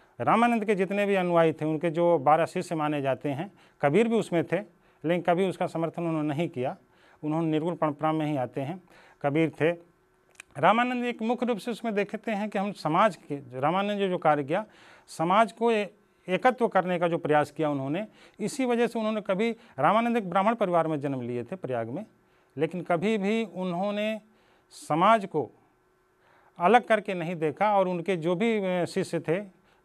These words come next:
को-, कबीर खुद ही जुलाहे थे और आपके उनके कई बार जो दलित जाति से थे उनकी शिष्याएँ, महिलाएँ भी थीं शिष्या।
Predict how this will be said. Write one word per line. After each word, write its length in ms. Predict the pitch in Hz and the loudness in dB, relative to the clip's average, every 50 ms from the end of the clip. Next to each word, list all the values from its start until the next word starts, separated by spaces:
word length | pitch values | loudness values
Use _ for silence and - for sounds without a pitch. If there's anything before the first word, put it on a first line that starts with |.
| _ - | _ 0
को-, 480 | 160 156 156 156 151 147 147 143 - - | 2 4 4 4 2 0 -4 -12 -4 0
कबीर 240 | 160 156 160 175 160 | 2 4 4 2 2
खुद 220 | - - 196 185 | 2 0 0 2
ही 100 | 208 208 | 2 2
जुलाहे 360 | 180 196 180 165 156 165 170 | 2 4 4 4 4 4 2
थे 200 | 170 - 165 202 214 - _ _ _ _ _ _ _ _ _ _ _ _ _ _ _ - | 0 -2 -6 -6 -8 -10 _ _ _ _ _ _ _ _ _ _ _ _ _ _ _ -2
और 480 | 151 151 151 151 151 147 143 135 143 147 - _ _ _ - | 2 4 6 6 6 6 4 2 -2 -10 -18 _ _ _ 0
आपके 320 | 151 156 156 139 139 165 | 2 2 2 2 0 -2
उनके 320 | 160 160 151 - 175 170 165 | -2 0 0 2 2 2 2
कई 200 | 170 180 196 208 | 4 2 2 4
बार 260 | 185 196 190 185 180 | 4 2 2 2 0
जो 180 | 180 180 180 | 0 -2 0
दलित 260 | 160 135 165 196 220 180 | 2 2 2 2 2 4
जाति 300 | 180 170 160 165 170 147 | 2 2 2 2 -2 -4
से 140 | - 160 | -4 -6
थे 160 | 139 - 160 170 | -6 -4 -4 -2
उनकी 580 | 180 165 156 - 170 170 160 160 160 156 147 | -2 -2 -2 -2 0 0 2 2 2 0 -2
शिष्याएँ, 440 | 147 - 160 143 - 156 151 156 156 | -2 -4 -6 -4 -2 0 0 0 2
महिलाएँ 400 | 156 156 151 156 165 175 190 202 | 2 2 2 4 4 4 4 4
भी 160 | 202 185 180 | 0 -2 -4
थीं 200 | - - 156 156 | -4 -4 -4 -4
शिष्या। 480 | 139 - 147 131 - - 151 156 165 | -6 -6 -12 -8 -2 0 2 2 2